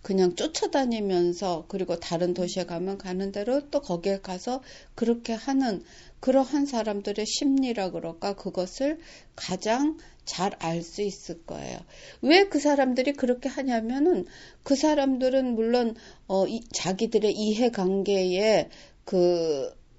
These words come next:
따라서 그렇게 할 수도 있습니다. 그러나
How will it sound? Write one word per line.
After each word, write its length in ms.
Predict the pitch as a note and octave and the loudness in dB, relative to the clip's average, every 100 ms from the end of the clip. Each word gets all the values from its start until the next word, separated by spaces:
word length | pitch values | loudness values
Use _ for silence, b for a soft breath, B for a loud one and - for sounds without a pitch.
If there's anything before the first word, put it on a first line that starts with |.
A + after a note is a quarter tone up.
| - - | -20 -4
따라서 460 | B3+ C#4 C#4+ C#4+ D4+ | 0 4 4 4 4
그렇게 320 | A#3+ B3 C4 | 2 2 -2
할 180 | E4 E4 | -2 -4
수도 360 | - A#3+ B3+ | -4 -2 -2
있습니다. 760 | - G3+ - B3 G#3+ D#3+ - - | -2 -4 -4 -2 0 -2 -6 -8
그러나 400 | A#3 B3+ B3+ C4+ | -2 0 2 0